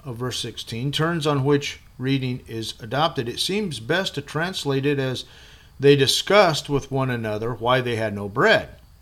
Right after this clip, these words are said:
That is, the disciples were so concerned to find out who was to blame for not bringing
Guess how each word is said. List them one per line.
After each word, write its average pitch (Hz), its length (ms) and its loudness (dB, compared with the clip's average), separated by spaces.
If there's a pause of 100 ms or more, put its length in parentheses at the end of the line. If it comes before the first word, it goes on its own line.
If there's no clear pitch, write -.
(800)
That 143 260 6
is, 123 360 0 (520)
the 127 100 -6
disciples 139 640 4
were 117 120 -10
so 139 280 4
concerned 131 800 -2
to 113 80 -8
find 139 380 0
out 120 360 0 (240)
who 196 180 2
was 165 280 6
to 117 140 -4
blame 131 800 0
for 117 220 -8
not 113 240 -4
bringing 113 400 -6